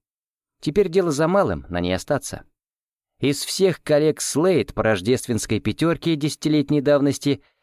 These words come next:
лишь Гарри Глиттер и Элвин Стардаст время от времени залетали в хит-парады.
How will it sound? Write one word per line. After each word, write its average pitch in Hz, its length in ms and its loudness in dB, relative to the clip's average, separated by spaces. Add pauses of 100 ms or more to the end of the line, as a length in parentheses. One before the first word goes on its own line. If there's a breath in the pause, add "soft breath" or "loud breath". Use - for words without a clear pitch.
(120)
лишь 120 320 0
Гарри 123 300 2
Глиттер 123 580 0
и 135 320 -2
Элвин 117 480 2
Стардаст 92 880 -6 (160)
время 98 400 0
от 92 140 -4
времени 120 340 0
залетали 101 540 -2
в - 80 -6
хит-парады. 87 840 -4